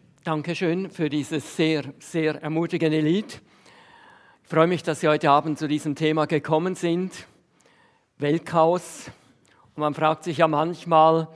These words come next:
wie wird das weitergehen? Wird die Welt schlussendlich im Chaos enden?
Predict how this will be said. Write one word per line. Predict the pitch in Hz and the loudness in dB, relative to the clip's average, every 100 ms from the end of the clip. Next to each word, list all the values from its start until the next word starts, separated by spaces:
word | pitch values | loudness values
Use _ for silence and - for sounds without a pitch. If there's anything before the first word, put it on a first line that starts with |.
| - _ _ _ | -20 _ _ _
wie | 143 180 | -4 -2
wird | 175 180 175 | 2 0 0
das | 160 151 | -2 2
weitergehen? | 151 185 196 170 156 123 120 123 | 2 2 -2 0 0 -2 -6 -6
Wird | 143 156 170 - - | -2 0 -2 -10 -8
die | 165 | -2
Welt | 147 160 185 185 - - _ _ _ _ _ | 0 2 0 -6 -16 -18 _ _ _ _ _
schlussendlich | - 165 165 165 165 185 175 156 | -10 -6 -6 -4 -4 -4 -6 -4
im | 165 156 | -4 -4
Chaos | 131 147 165 185 180 | -2 2 2 0 -6
enden? | 131 123 120 - | -8 -10 -16 -20